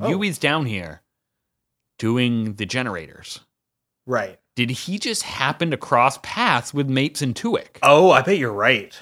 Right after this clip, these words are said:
Speaker 2: 'Cause I think, uh, well, okay, so I know he is supposed to shut down the generators as part of his plan with the Baron. This is a,
Speaker 1: <sighs>
Speaker 2: this is a set step for him. He has to do this action.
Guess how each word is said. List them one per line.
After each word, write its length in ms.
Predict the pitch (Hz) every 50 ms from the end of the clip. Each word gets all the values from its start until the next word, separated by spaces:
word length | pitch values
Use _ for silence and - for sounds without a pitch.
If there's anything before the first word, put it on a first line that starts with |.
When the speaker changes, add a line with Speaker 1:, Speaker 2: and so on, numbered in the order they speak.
| - _
Speaker 2:
'Cause 180 | - 185 156 - -
I 200 | - 151 190 247
think, 480 | 254 - 175 156 135 120 110 - - - _ _ _ _ _ _ _ _
uh, 260 | - 139 135 120 110 - -
well, 280 | 170 156 156 143 131 - -
okay, 240 | 139 131 110 101 -
so 160 | - 165 143
I 160 | 151 165 196
know 480 | 185 160 156 147 143 147 131 120 107 98
he 320 | - - - 180 180 165
is 120 | 135 - -
supposed 380 | - - 135 131 131 117 -
to 100 | - 139
shut 180 | - - 156 -
down 160 | 143 139 147
the 60 | 147
generators 540 | 127 127 113 110 107 104 101 101 101 95 - -
as 100 | 113 -
part 360 | - - - 120 127 - -
of 80 | 135 117
his 140 | 127 120
plan 280 | 117 - 120 113 107 107
with 80 | 107 110
the 60 | 110
Baron. 320 | 95 95 78 67 62 62 _ _ _ _ _ _ _ _
This 200 | 117 123 117 -
is 160 | 147 139 131
a, 480 | 143 135 131 127 120 120 120 117 113 113
Speaker 1:
<sighs> 80 | -
Speaker 2:
this 140 | - 143 147
is 60 | 170
a 100 | 175 131
set 380 | - - - 165 156 151 - -
step 300 | - - - 110 - -
for 100 | - 107 90
him. 280 | 90 82 71 - - _ _ _ _ _
He 160 | _ - 117 104
has 420 | 98 - - 131 131 127 - -
to 100 | - 175
do 160 | 143 131 131 120
this 180 | 127 120 -
action. 460 | - 107 101 98 - - - 73 -